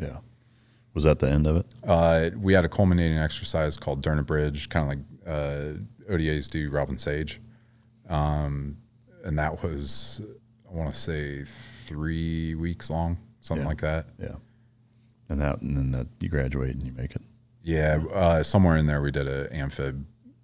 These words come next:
Speaker 2: package too.
Speaker 1: Yeah. Yeah. Um, all right. So a nine-month pipeline, you kinda cover, cover everything basically that you're gonna be doing, and then from there, now you're a Raider.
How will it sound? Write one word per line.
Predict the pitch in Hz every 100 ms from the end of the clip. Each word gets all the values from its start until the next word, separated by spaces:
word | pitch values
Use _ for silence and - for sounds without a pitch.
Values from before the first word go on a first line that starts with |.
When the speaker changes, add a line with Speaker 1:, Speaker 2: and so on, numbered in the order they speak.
| _
Speaker 2:
package | - - - 65 -
too. | 71 69 69 - - _ _ -
Speaker 1:
Yeah. | 85 73 - _ _ _ _ _ _ _
Yeah. | 104 82 78
Um, | 76 -
all | 90
right. | 80
So | -
a |
nine-month | 82 101 123 120 95
pipeline, | - 98 90 92 95 90
you |
kinda | 80 - 80
cover, | - 87 78 76 76
cover | - 98 78
everything | 80 85 76 76
basically | 76 78 - 80
that | 73
you're | 78
gonna | 78
be | 73
doing, | 76 80 80
and | 76 76
then | 73
from | 71 85
there, | 80 85 78
now | 73 78 78
you're | 76 76 71 73 - _
a | 71
Raider. | 71 65 -